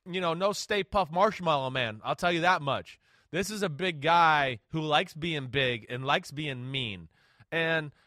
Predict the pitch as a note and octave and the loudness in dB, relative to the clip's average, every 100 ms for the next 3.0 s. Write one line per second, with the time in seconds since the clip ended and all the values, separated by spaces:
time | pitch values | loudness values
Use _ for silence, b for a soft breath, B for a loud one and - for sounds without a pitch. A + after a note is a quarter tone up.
0 | - G3+ A3+ G3 G3+ F3 G#3 F3 F3 C#3+ | -6 -4 -2 -4 -6 -4 -4 -2 -4 -2
1 | F3+ C4 - D#3+ D3 D3 - F3+ E3 E3 | -2 -2 0 2 2 0 -2 -2 -2 -2
2 | D#3 D3 A3 F3 - G#3 - - G3 F#3+ | -4 -4 -4 -4 0 -2 -2 -2 -2 -2